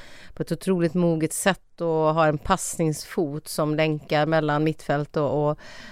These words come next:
och anfallarna. Så att, eh, det är väldigt, eh, skönt att höra att hon är i form då som kommer. För hon har ju inte heller haft så mycket speltid. Hon har också haft lite utmaningar med det i Manchester City då, där hon spelar.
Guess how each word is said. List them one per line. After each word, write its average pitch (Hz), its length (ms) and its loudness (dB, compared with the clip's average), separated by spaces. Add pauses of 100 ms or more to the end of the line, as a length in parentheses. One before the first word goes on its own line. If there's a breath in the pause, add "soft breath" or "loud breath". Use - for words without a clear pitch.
(140)
och 151 120 0
anfallarna. 147 640 2
Så - 160 -2
att, - 220 -4
eh, 147 260 2 (500 soft breath)
det 175 80 -2
är 170 320 0
väldigt, 151 640 4
eh, 180 80 2
skönt 139 440 0
att 143 80 -4
höra 135 280 2
att 139 160 -4
hon 139 240 -4
är 135 160 -6
i 135 100 -4
form 151 500 2
då 135 80 -6
som 143 220 -8
kommer. 143 440 -4
För 165 60 -6
hon 196 100 0
har 240 80 4
ju - 20 2
inte 190 140 0
heller 175 220 4
haft 196 200 2
så 156 300 2
mycket 160 240 -4
speltid. 160 380 0
Hon 175 100 2
har 170 180 4
också 160 220 -4
haft 170 140 -4
lite 160 160 -2
utmaningar 151 460 -2
med 160 140 0
det 147 60 0
i 139 60 0
Manchester 139 440 -4
City 160 320 -6
då, - 140 -4
där 139 120 0
hon 143 120 -4
spelar. 143 360 -6